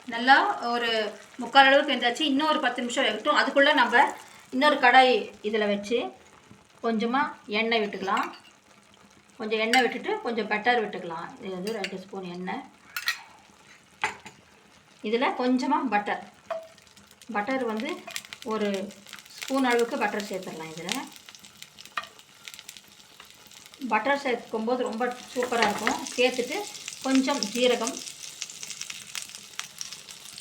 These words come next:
கொஞ்சம் ஜீரகம், ஒரு ஹாஃப் டீஸ்பூன் ஜீரகம் சேர்த்துருக்கோம். இதுல வந்து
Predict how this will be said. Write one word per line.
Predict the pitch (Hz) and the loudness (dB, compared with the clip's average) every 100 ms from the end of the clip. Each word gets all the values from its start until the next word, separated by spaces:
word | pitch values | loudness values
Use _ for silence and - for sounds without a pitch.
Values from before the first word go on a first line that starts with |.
| - - - - 240 | -16 -16 -16 -10 -6
கொஞ்சம் | 233 254 - | -2 -2 0
ஜீரகம், | 254 240 240 392 - - - - - - - - - - - - - | 0 0 -2 -6 -8 -16 -14 -14 -14 -18 -18 -20 -20 -20 -20 -18 -8
ஒரு | 220 214 | 0 2
ஹாஃப் | 202 226 - - - - - - - - - - - - | 4 2 -4 -12 -16 -20 -20 -20 -20 -20 -20 -20 -20 -8
டீஸ்பூன் | 254 247 269 269 | -8 -6 -4 0
ஜீரகம் | 233 226 220 - | 2 2 0 -4
சேர்த்துருக்கோம். | 196 - - - - - - - - - - - - 254 | -8 -8 -6 -6 -8 -14 -20 -20 -18 -12 -12 -14 -10 0
இதுல | 233 247 | 2 2
வந்து | 269 | 2